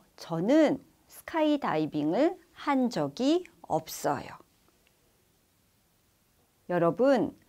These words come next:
한국 음식 좋아해요? 저는 친구들과 한국 음식을 먹으러 가요. 자주 가요.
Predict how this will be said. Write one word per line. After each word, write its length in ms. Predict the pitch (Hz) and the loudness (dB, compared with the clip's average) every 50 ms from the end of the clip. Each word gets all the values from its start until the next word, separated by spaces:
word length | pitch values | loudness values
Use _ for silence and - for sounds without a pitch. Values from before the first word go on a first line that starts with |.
| _ _ _ | _ _ _
한국 400 | - - 339 339 359 370 370 370 | -4 2 2 4 4 4 4 4
음식 320 | 330 330 320 - - - | 4 2 2 0 -12 -8
좋아해요? 840 | - 208 175 185 202 214 208 175 147 151 160 208 269 359 523 523 - _ _ _ _ _ _ _ _ _ _ _ _ _ _ _ _ _ - | -2 0 4 4 4 4 2 0 -2 0 2 4 4 4 2 0 -6 _ _ _ _ _ _ _ _ _ _ _ _ _ _ _ _ _ -8
저는 680 | - 240 247 254 262 269 262 262 277 302 294 226 196 | 0 4 4 6 8 8 8 8 6 6 6 4 2
친구들과 1120 | - - - 302 294 311 302 285 277 240 220 180 - 160 151 151 160 180 196 190 - 143 | -2 0 2 4 4 4 4 2 2 2 2 2 4 4 6 8 8 8 8 8 8 6
한국 420 | 185 - 330 311 311 302 330 302 311 | 4 2 4 4 6 6 4 4 4
음식을 480 | 277 233 220 - - 202 - 220 220 | 2 2 2 0 -2 0 4 4 4
먹으러 520 | 196 175 147 139 143 - 156 151 165 165 165 | 4 4 2 0 0 -2 -2 0 0 0 0
가요. 680 | - - 143 135 123 - - - - - - - 175 - _ _ _ _ _ _ _ _ | -2 -6 -8 -6 -6 -4 -4 -4 -4 -4 -6 -10 -14 -18 _ _ _ _ _ _ _ _
자주 560 | - - 190 - 208 214 196 202 - 302 311 | -14 -10 -4 0 0 0 0 0 0 0 0
가요. 440 | 302 - - 151 131 98 85 - - | 0 -2 -6 -8 -6 -6 -6 -8 -10